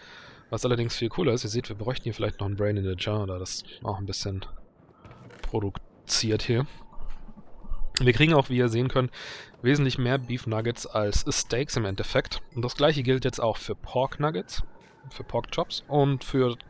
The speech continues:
Chicken wird das gleiche jetzt auch gelten. Gleich,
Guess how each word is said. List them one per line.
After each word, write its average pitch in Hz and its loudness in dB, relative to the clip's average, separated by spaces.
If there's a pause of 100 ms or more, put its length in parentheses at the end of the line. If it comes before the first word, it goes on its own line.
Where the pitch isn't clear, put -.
(340)
Chicken 123 0 (1500)
wird 117 0
das 110 0
gleiche 101 0
jetzt 104 -2
auch 95 -2
gelten. 87 -8 (300)
Gleich, 87 8